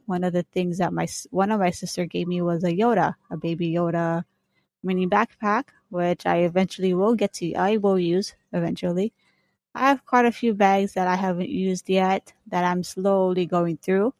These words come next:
So don't worry, sister. I will get through that Baby Yoda bag eventually. It will be in use and everything. As well as, um, cups.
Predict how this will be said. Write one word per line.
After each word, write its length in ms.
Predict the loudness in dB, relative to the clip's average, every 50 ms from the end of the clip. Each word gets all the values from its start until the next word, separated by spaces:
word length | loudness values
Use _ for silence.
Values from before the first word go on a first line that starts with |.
| _ _ _ _ _ _ _ _ -6
So 240 | 0 2 2 4
don't 280 | 4 2 0 0 0 0
worry, 300 | 0 2 2 4 2 2
sister. 540 | 0 0 -2 -4 -2 0 2 2 2 2 0 -4 -8 -6
I 140 | -2 0 2
will 160 | 2 0 0
get 240 | 0 0 -2 -2 -2 -2
through 180 | -2 0 0
that 220 | 2 2 0 0 0
Baby 280 | -2 -2 0 0 0
Yoda 300 | 0 0 0 0 -2 -2
bag 280 | -2 -2 -2 -2 -2 -4 _ _ _ _ _ _ -4
eventually. 800 | -4 -2 0 0 -2 -2 -2 -4 -4 -4 -4 -4 -6 -8 -10 _ _ _ _ _ _ -2
It 80 | 0
will 240 | 2 2 2 2 2
be 200 | 2 2 2 2
in 140 | 2 2 0
use 380 | 0 0 0 0 -2 -4 -8 -18 _ _ _ _ _ _ _ _ _ _ _ _ _ _ _ _ _ _ _ _ _ _ _
and 160 | 0 2 4
everything. 480 | 4 4 2 0 -2 -4 -6 -10 -12 -12 -14 _ _ _ _ _ _ _ _ _ _ _ _
As 380 | -2 2 4 4 4 2 2 2
well 340 | 4 4 6 6 6 4 4
as, 640 | 4 4 4 6 6 4 4 2 0 -4 -8 -14 -20 _ _ _ _ _ _ _
um, 580 | -2 0 2 2 2 0 0 -4 -6 -6 -8 -12 _ _ _ _ _ _ _ _
cups. 500 | -4 0 0 0 0 -2 -6 -14 -14 -16